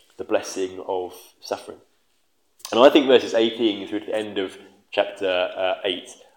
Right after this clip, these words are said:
are basically trying to explain to us, if children of God inevitably suffer, how do we handle that? How do we know and have confidence that we are still always perfectly loved by God in the midst of that? And I think he looks future,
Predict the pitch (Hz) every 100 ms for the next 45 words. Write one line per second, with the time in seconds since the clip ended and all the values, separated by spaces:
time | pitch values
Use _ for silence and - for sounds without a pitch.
0 | - 101 113 135 - 113 107 - 117 104
1 | - - 101 95 98 87 - - - -
2 | _ - 98 - 139 156 160 127 117 107
3 | 101 107 110 113 107 101 - 90 - 85
4 | 82 - - _ _ _ - 117 143 131
5 | 104 110 107 101 90 85 90 - 113 120
6 | 113 104 101 - - - 107 110 101 90
7 | 101 - - 135 123 - 90 90 - 98
8 | 98 98 92 - - 104 101 104 98 92
9 | - - 110 104 95 95 98 101 - 95
10 | 90 87 90 - - - - - - 90
11 | 90 90 101 - - - _ _ - _
12 | - 104 117 127 117 107 - - 139 -
13 | - 110 98